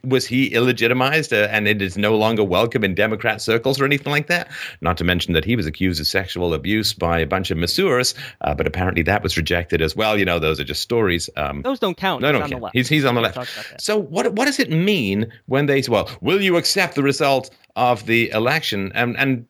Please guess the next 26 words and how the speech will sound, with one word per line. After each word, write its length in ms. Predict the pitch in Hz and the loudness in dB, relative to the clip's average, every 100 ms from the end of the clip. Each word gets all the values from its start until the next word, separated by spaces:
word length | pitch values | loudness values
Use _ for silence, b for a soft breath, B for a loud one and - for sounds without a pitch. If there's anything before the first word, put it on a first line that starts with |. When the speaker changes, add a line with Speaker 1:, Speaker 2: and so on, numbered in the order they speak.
| - | -6
Speaker 1:
I 120 | 113 | -2
loved 240 | 117 143 143 | 0 0 0
his 140 | 151 | -2
answer. 340 | 170 311 - | -2 -2 -6
Of 140 | - - | -10 -4
course 200 | 294 302 | 0 0
you 60 | |
can't 260 | 240 143 127 | 0 0 -2
say 160 | - 120 | 0 0
yes, 680 | 90 117 190 202 214 - - _ _ _ _ - | 2 0 0 -2 -4 -6 -8 _ _ _ _ -4
because, 300 | 208 226 208 | 0 2 2
I 60 | |
mean, 560 | 208 196 185 156 110 110 | 2 2 2 0 -2 -2
th-, 160 | 135 139 | 0 2
there's 160 | 180 | 0
a 60 | 175 | 2
Podesta 500 | 143 107 175 180 165 | 0 2 0 0 0
email, 400 | 131 202 175 131 | 2 2 4 4
which 200 | 139 - | 2 2
we 100 | 135 | 0
talked 320 | 165 185 - | 2 0 0
about, 400 | 107 110 170 - | 0 2 2 -2
May 240 | 139 160 | 0 2
of 100 | 156 | 2
twenty 240 | 156 165 160 | 2 2 2
fifteen. 580 | 151 139 185 233 226 | 2 0 2 2 0